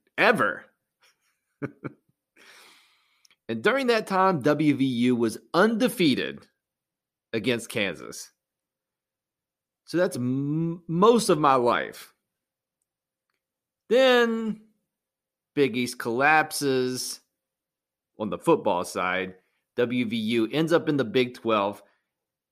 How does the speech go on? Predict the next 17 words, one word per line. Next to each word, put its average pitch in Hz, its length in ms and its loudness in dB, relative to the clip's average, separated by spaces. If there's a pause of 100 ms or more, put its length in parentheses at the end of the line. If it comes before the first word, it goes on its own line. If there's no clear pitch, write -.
And 135 140 -2
at 147 140 -2
that 285 220 0
point, 175 280 0
they 143 100 4
start 147 480 2
playing 135 380 2
Kansas. 95 720 -6 (1300)
You 277 120 -2
know, 123 440 0 (1800)
college 156 440 2
basketball, 131 680 0
blue 123 600 -2 (420)
blood, 131 600 2 (120)
multiple 131 680 -2
national 127 580 -2
championships, 120 1700 -4